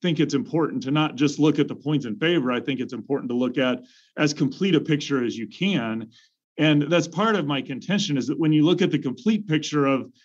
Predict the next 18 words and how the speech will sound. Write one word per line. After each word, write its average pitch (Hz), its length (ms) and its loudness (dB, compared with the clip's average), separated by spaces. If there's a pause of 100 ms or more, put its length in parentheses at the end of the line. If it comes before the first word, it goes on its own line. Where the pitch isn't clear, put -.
(220)
of, 160 160 0 (120)
of 156 140 2
everything 180 580 2
that 160 120 -4
we 156 160 6
can, 170 460 0
I 127 80 0
think 143 240 -4
Christianity 147 540 -2
does 127 180 0
a 123 60 -2
better 143 240 2
job 131 240 0
of 123 120 -2
explaining 135 560 -2
all 160 320 2
of 110 140 -2
that 104 320 -10